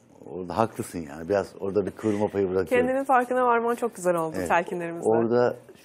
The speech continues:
Speaker 1: şu olabilir.
Speaker 2: <laughs> Ben şuna takıldım. <laughs> "Neyi bekliyor muyum?" diyorsun ya.
Speaker 1: Evet.
Speaker 2: Ya nasıl neyi bekliyorum? <laughs> Derbi on birini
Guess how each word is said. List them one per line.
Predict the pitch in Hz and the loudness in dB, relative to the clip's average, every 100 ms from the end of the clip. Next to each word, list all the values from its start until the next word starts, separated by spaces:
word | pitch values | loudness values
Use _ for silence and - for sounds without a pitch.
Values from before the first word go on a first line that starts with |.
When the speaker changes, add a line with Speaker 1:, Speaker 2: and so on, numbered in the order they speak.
| - | 0
Speaker 1:
şu | 131 | 2
olabilir. | 113 104 90 87 - | 4 2 0 -6 0
Speaker 2:
<laughs> | |
Ben | 240 277 | 0 0
şuna | 277 285 | 0 0
takıldım. | 285 233 226 - - - - | 2 0 -4 -6 -10 -12 -12
<laughs> | - - | -12 -2
"Neyi | 285 285 320 | 2 4 4
bekliyor | 302 320 - 311 | 2 0 2 2
muyum?" | 226 214 202 | 4 2 2
diyorsun | 190 185 - 190 | 0 0 -4 -4
ya. | 180 175 - | -4 -4 0
Speaker 1:
Evet. | 113 101 - _ _ _ _ _ _ - | 0 -2 -8 _ _ _ _ _ _ -4
Speaker 2:
Ya | 220 247 240 | -2 0 0
nasıl | 269 311 | -4 -2
neyi | 226 190 | -2 2
bekliyorum? | 185 240 - 277 233 220 | 2 2 2 2 0 2
<laughs> | |
Derbi | 220 277 294 | 2 4 2
on | 285 285 | 0 0
birini | 294 294 | -2 -4